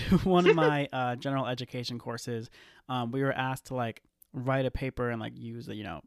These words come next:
Speaker 1: text and resources and yada yada. Um, like, what we think, like, one of the most important foundational parts of educa-, education is. I think this was my junior or senior year, so I, like,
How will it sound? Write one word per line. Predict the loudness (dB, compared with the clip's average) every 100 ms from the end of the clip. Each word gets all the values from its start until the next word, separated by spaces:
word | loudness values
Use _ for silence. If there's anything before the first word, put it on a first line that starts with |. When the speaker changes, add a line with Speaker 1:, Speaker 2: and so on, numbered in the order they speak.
| _ -8
Speaker 1:
text | -6 -6 -10
and | -12 -12 -14 _
resources | -10 -10 -10 -6 -4 -2 -4
and | -6
yada | -6 -4
yada. | -6 -8 -14 -20 -2 2
Um, | 2 0 -4
like, | -8
what | 0 0 0 _ -8
we | -4 -4
think, | -4 -6 -6
like, | -6 -4
one | -4 -2
of |
the | -2
most | 0 -2 -2 -8 -10
important | -6 -4 -4 -6 -8
foundational | -6 -6 -6 -6 -8
parts | -8 -8
of | -8
educa-, | -10 -10 -6 -6 -6 -6
education | -6 -6 -6 -2 0
is. | 0 -2
I | -2
think | -4
this | -6 -6
was |
my | -4 -4
junior | -4 -4 -4
or |
senior | -6 -6 -6
year, | -8 -10
so | -8
I, | -8
like, | -8 -10